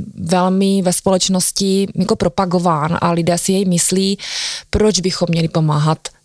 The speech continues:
těmto ženám? Vždyť oni se nesnaží, oni vidíme jenom, že kouří a,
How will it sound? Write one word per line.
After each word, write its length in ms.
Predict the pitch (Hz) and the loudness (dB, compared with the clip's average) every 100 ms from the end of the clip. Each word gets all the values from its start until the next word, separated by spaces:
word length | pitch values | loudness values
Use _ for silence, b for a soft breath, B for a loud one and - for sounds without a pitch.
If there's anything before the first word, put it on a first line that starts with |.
| - | -2
těmto 340 | 170 156 165 | -2 0 0
ženám? 420 | 156 156 156 - | 0 0 0 0
Vždyť 260 | 156 180 214 | 0 0 2
oni 160 | 226 | 2
se 160 | 233 254 | 2 0
nesnaží, 680 | 254 254 220 202 175 165 165 | 0 0 0 2 2 2 2
oni 560 | 175 175 175 165 160 151 - | 2 2 2 2 2 0 -2
vidíme 360 | 175 185 175 | 0 0 0
jenom, 220 | 170 170 | 0 0
že 120 | 160 175 | 0 0
kouří 800 | 208 190 180 175 175 170 170 - | 0 2 0 0 0 2 0 0
a, 200 | 165 160 | -2 -2